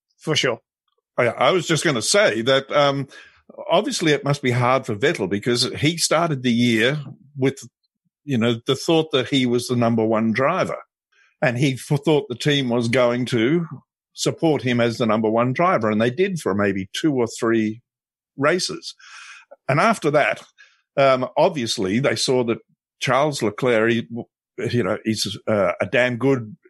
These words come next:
Speaker 2: driver, every bit as good as Vettel. And he started to push himself onto the team. And yes, he's hard on himself, but then he's, um, obviously a, a racer with, you know, high standards and high expectations of what he can do.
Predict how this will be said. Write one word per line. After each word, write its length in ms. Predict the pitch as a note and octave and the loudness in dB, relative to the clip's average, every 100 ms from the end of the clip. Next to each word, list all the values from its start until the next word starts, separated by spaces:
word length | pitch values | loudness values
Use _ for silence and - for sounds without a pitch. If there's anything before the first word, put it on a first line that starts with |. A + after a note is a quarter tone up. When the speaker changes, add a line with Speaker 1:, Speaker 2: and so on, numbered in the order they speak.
| A#2 | -4
Speaker 2:
driver, 480 | A#2+ G#2 A2+ A2+ | 0 2 2 2
every 300 | B2 C3 C3+ A2 C#3 | 0 2 0 0 0
bit 140 | B2+ | -2
as 160 | A2+ - | -4 -2
good 180 | C3+ | -2
as 160 | A2 G#2 | -2 -2
Vettel. 400 | D#3 F#3+ F2 B2+ - - - - | -2 -2 -2 -6 -6 -16 -8 0
And 140 | D3 | 2
he 100 | D#3+ | 2
started 420 | - C3+ A#2+ B2+ | 2 0 0 -2
to 80 | D3 | -6
push 400 | - - F#3+ - | -4 -2 -2 0
himself 760 | B2 C#3 G#2+ - B2+ F#2 - - - | 0 0 0 0 -2 -2 -8 -16 -6
onto 300 | B2 C3 A2+ | -2 -2 -2
the 160 | A2 A2+ | -2 -2
team. 460 | - G#3+ G3 F3+ D3+ _ _ _ _ - | -2 -2 -4 -8 -14 _ _ _ _ -4
And 180 | F#3+ B2+ | 0 2
yes, 200 | D#3 D#3+ | 2 0
he's 160 | A#2+ | -2
hard 340 | - A#2+ C3+ C#3+ | 0 2 2 2
on 140 | G#2+ | -2
himself, 520 | G2 F#2+ - B2 F#3 - | -4 -2 0 0 -2 -6
but 80 | B2 | -6
then 180 | C3 A2+ | -2 -2
he's, 340 | G#2+ B2+ A#2+ A2+ | 0 0 0 -2
um, 160 | A2 - F#2+ | -4 -10 -4
obviously 420 | B2+ C3+ - A2 | -4 -4 -2 0
a, 120 | G#2+ A#2+ | 0 0
a 140 | A2+ A2 | -2 0
racer 360 | A#2+ C3 - | 0 0 -2
with, 220 | G#2+ A#2 - _ | 0 -2 -4 _
you 100 | A#2 | -2
know, 140 | G#2 | 0
high 360 | G#2 - B2+ C3 | 0 0 0 0
standards 640 | - - A2+ B2+ C#3 B2+ B2 | 0 0 0 2 0 0 -4
and 160 | A2 | -2
high 240 | B2 B2+ B2 | 0 0 0
expectations 840 | A#2+ - B2 - C3+ C#3 C#3+ C3 | -2 -4 -4 -2 -2 -2 -4 -2
of 160 | C#3 B2+ | -2 -2
what 260 | B2+ C3 C#3+ | -2 -2 -2
he 140 | C#3+ | -6
can 160 | D3 C#3 | -6 0
do. 300 | F#3 G#3 | 0 0